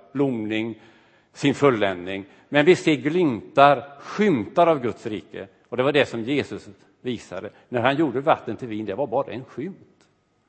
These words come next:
Ändå var det ju oerhört häftigt, eller hur?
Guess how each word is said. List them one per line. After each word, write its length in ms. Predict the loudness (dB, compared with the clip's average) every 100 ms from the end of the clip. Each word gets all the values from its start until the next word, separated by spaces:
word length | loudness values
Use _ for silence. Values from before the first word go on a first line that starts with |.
| _ -6
Ändå 200 | -4 0
var 160 | 0
det 60 | 0
ju 140 | -8 -14 -8
oerhört 400 | -6 -4 -4 -4
häftigt, 580 | -6 -10 -8 -8 -8 _ -18
eller 160 | -10 -6
hur? 280 | -6 -6